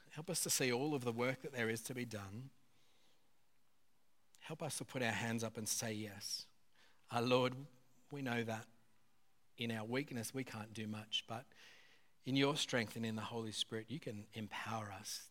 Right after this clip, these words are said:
to do amazing things. Lord God, we, we pray that you would give us that same concern for others that Timothy had. Uh, we pray that you would give us the willingness to put our lives at risk like Epaphroditus.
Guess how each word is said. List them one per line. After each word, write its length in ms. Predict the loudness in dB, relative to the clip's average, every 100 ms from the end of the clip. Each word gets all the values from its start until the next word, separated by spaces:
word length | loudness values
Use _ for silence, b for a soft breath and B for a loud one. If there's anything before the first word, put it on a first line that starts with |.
| -10
to 100 | -4
do 160 | 0 0
amazing 480 | 2 0 0 -2
things. 500 | -4 -8 -8 -10 -12 -14 B B B
Lord 180 | 0 2
God, 240 | 4 2 0 -4
we, 140 | -2
we 160 | 0 -2
pray 240 | 0 -2
that 120 | -2
you 120 | -2 -4
would 120 | -2
give 160 | -4
us 360 | -4 -4 -6 -8 -12 B B B
that 200 | 2 4
same 280 | 6 6 6
concern 600 | 2 2 2 2 2 0
for 120 | -2
others 460 | -2 -2 -2 -6 -12 B B B B
that 160 | -12 -2
Timothy 360 | 0 2 0
had. 340 | -2 0 -2 -4 -12 -20 -10
Uh, 60 | -2
we 120 | 0
pray 200 | 4 4
that 100 | 4
you 80 | 2
would 120 | 2
give 140 | 2
us 100 | 0
the 100 | 0
willingness 720 | -2 0 2 2 0 0 -2 -2 B B B -16
to 100 | -8
put 160 | 0 2
our 100 | 4
lives 320 | 4 2 0
at 80 | -6
risk 400 | -4 -2 -2 -2
like 180 | -4 -4
Epaphroditus. 1000 | -6 -6 -6 -6 -8 -8 -12 -10 -10